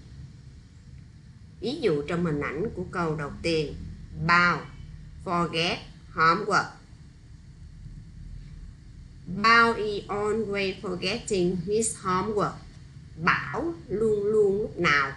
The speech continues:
cũng quên bài tập về nhà hết. Như vậy hàm ý là khen hay chê các em? Đúng rồi, chê, than phiền, bạn này luôn luôn làm những việc không tốt.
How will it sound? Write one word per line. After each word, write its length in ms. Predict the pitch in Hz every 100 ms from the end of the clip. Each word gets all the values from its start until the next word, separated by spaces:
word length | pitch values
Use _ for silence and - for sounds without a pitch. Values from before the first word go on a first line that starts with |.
| -
cũng 160 | 185 220
quên 380 | 202 180 185
bài 120 | 165 151
tập 140 | - 127 - -
về 120 | 143
nhà 280 | 143 147 139 143
hết. 220 | 170 214 - - - - -
Như 240 | 254 269
vậy 220 | 202 135 147
hàm 300 | 170 156 156
ý 240 | 185 330
là 260 | 165 160 160
khen 220 | 233 226
hay 140 | 214 226
chê 240 | 208 202
các 160 | 196 226
em? 260 | 202 196 202 - - - - -
Đúng 220 | 175 220
rồi, 280 | 277 202 151 123 - -
chê, 400 | 196 180 165 139 -
than 340 | 185 185 180 175
phiền, 320 | 175 151 139
bạn 260 | 143 - 151
này 220 | 147 131
luôn 400 | 156 220 214 202
luôn 180 | 208 185
làm 300 | 180 147 131
những 160 | 143 190
việc 200 | 165 123
không 280 | - 170 170
tốt. 360 | 165 196 339